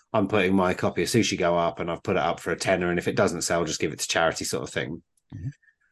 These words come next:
Speaker 1: Um, and I'm sure they'll take a, a commission of that as well. But I think there's normally meant to be some pretty hefty bargains. So, um,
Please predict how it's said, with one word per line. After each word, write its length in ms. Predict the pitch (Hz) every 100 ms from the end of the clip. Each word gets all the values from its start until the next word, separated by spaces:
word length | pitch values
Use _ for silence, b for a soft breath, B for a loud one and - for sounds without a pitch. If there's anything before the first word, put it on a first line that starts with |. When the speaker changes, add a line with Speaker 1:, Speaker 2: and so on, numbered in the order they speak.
| b -
Speaker 1:
Um, 600 | 107 104 98 98 98 -
and 160 | 117 110
I'm 80 | 104
sure 220 | 147 113
they'll 120 | 104
take 240 | 117 104
a, 320 | 107 98 98 98
a 40 |
commission 420 | - 110 - 98
of 120 | 92
that 180 | 101 76
as 160 | 92 113
well. 320 | 104 80 73
But 240 | 90 85
I 80 | 85
think 240 | - 135 98
there's 160 | 98
normally 580 | 117 127 139 120 98 95
meant 280 | 104 101 -
to 80 | 90
be 220 | 101 82
some 200 | - 92
pretty 240 | 110 95
hefty 340 | 87 95 - 98
bargains. 640 | 101 92 78 62 58 -
So, 220 | 98 90 - B B B B _ -
um, 580 | 104 98 98 95 98